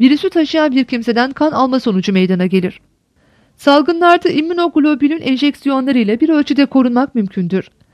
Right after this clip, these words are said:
Hasta çocukların çoğu kendiliğinden iyileştiği halde bazen sonuç tehlikeli olabilir. Bu nedenle ateş, halsizlik, titreme ve baş ağrıları ile beliren sarılıklarda bu ihtimali düşünerek doktora başvurunuz.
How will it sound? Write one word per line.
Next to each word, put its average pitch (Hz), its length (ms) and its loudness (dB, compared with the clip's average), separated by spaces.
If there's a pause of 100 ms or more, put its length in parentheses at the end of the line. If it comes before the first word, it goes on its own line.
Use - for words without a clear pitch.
(240)
Hasta 240 300 0
çocukların 226 480 0
çoğu 254 260 0
kendiliğinden 240 560 0
iyileştiği 220 500 0
halde 190 380 0 (260)
bazen 302 340 2
sonuç 262 340 -6
tehlikeli 220 460 0
olabilir. 180 480 -6 (400)
Bu 262 80 -2
nedenle 220 400 4
ateş, 202 440 0
halsizlik, 208 580 2
titreme 240 440 0
ve 226 140 2
baş 262 220 0
ağrıları 247 360 2
ile 240 220 0
beliren 202 320 2
sarılıklarda 185 840 -2
bu 269 60 2
ihtimali 220 460 0
düşünerek 214 440 -2
doktora 202 380 0
başvurunuz. 180 640 -4